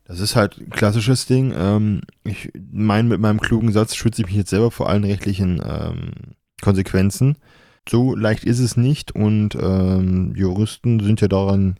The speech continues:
geübt, Paragraphen auszulegen und zu schauen, argumentativ, wie kann ich dann, ne, so ein,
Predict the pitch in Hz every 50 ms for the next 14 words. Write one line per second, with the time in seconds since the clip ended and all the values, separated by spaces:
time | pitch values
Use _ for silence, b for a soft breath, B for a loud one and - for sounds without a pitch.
0 | _ - 104 - - 117 123 143 139 _ - - - _ _ _ _ _ _ _
1 | _ - 113 104 104 98 98 107 110 110 - - 101 - - 98 117 127 - -
2 | - 139 127 123 131 135 139 135 147 147 147 151 147 - - 104 107 117 - -
3 | 110 - - - 107 110 117 120 113 - - 110 110 113 107 110 104 - 110 113
4 | 117 - - - 107 107 101 - 104 101 107 104 - 101 98 98 101 98 92 -
5 | 98 110 120 123 110 101 101 101 101 98 87 64 50 - - - - -